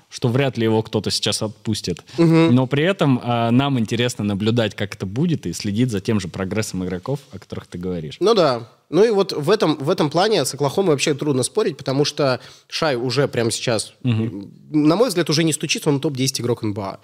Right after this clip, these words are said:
Speaker 2: Это один из двух лучших атакующих защитников лиги, с которым только Дэвин Букер может поспорить, как бы и все.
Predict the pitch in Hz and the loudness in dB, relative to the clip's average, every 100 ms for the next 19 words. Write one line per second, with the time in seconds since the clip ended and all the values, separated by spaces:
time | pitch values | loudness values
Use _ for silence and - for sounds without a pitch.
0 | - - 127 139 143 135 143 226 - 175 | -20 -6 -2 0 0 0 0 -2 0 -2
1 | 135 - 117 143 127 113 117 - 120 120 | -2 -6 -4 -2 -2 -2 -2 -4 -6 -6
2 | 131 233 202 156 123 123 113 165 160 123 | -6 -2 0 0 -2 -4 -2 -2 -2 -2
3 | 120 113 113 98 98 - 107 - 226 240 | 0 -2 -4 -6 -6 -8 -12 -2 2 2
4 | 170 - - - - 135 139 139 165 - | -2 -12 -20 -6 -4 0 -2 -2 -4 -2
5 | 127 101 | -2 -2